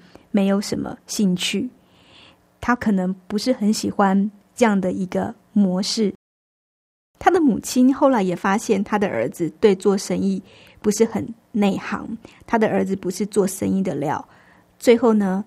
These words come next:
他的母亲也放弃了，就不留他自己的儿子在这个公司上班了。后来他的母亲又替他的儿子另外安排了一份工作，这份工作呢，是他们亲戚开的工厂，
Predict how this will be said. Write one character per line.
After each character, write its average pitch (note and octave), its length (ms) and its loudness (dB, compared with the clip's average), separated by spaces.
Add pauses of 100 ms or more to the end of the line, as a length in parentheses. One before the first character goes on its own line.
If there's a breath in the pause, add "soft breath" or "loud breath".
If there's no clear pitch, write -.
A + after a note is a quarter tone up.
他 - 140 -4
的 A3 80 2
母 G3 140 0
亲 G3+ 240 -2
也 F#3+ 100 -2
放 G#3 240 -2
弃 G3+ 220 -4
了， - 200 -10 (240 soft breath)
就 A3+ 140 0
不 A3 140 0
留 F#3 260 0
他 F#3+ 160 -4
自 G3 180 -10
己 G3 140 -6
的 - 180 -8
儿 F3+ 200 -4
子 E3+ 200 -6 (260 loud breath)
在 G3 180 0
这 F3+ 100 -6
个 F#3+ 120 -6
公 F#3+ 220 -2
司 F#3+ 140 -6
上 F3+ 260 -2
班 E3+ 240 -6
了。 F#3 160 -8 (840 soft breath)
后 C4 140 4
来 G#3+ 320 4
他 A3+ 140 -2
的 A3 80 2
母 F#3+ 160 0
亲 G#3 500 -2
又 G#3 100 0
替 G#3 160 -4
他 G3+ 140 -4
的 G3 80 -2
儿 F#3 220 -4
子 F#3+ 260 -6 (220 soft breath)
另 C4 200 6
外 A3+ 180 2
安 G3+ 200 -2
排 F3+ 180 -6
了 F3 120 -4
一 G3+ 100 -8
份 F#3 180 -4
工 F3+ 240 -2
作， F#3+ 280 -4 (560 soft breath)
这 D4 100 2
份 D4 160 4
工 C4 220 6
作 C4+ 180 4
呢， F#3+ 260 2 (220 loud breath)
是 G3+ 320 -2 (140)
他 - 120 -4
们 F#3+ 200 0
亲 A3+ 260 4
戚 G#3+ 220 -2
开 - 200 -4
的 F#3+ 120 -2
工 F3+ 240 -2
厂， - 280 -8